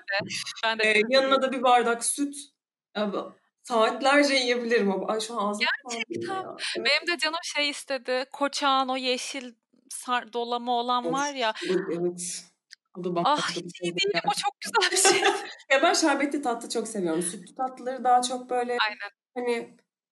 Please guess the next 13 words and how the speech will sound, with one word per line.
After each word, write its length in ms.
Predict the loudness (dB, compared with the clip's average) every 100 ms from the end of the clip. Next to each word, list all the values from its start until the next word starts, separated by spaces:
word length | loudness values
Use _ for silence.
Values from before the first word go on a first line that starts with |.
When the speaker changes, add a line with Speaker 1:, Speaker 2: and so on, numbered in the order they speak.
| _ _ -18 -16 2
Speaker 2:
kahvaltıda 560 | 4 8 8 6 4 6
bile 120 | 6
yerim 320 | 6 6 6
gibi 200 | 4 6
geliyor. 280 | 6 6 4
Hafif 320 | 2 -4 0
geliyorlar 520 | 4 4 4 2 0
bana. 340 | -2 -4 -4 -8 -14
Speaker 1:
Ben 320 | -4 0 0
Speaker 2:
Ee, 40 | -2
Speaker 1:
sütlü 160 | -6
tatlı 300 | -8 -8 -10 -8
ben 80 | -10